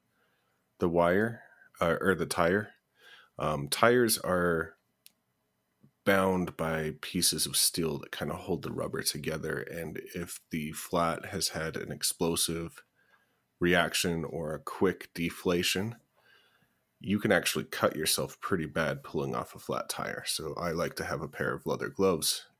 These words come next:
in the glove box just to pull off flat tires.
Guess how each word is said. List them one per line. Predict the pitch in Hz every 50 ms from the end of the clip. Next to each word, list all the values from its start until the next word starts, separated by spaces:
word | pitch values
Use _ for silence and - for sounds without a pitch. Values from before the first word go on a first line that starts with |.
| _ -
in | - 90
the | 87 -
glove | - - - - - -
box | 143 143 - - - - - - - - - - _ _ _ _
just | - - 92 82 76 76 - - - - - _ _ _ _ _ _ _ _ _ _ -
to | - -
pull | - - - 80 73 76
off | - - - - - - _ _
flat | - - - - - -
tires. | - - - - - - - - - -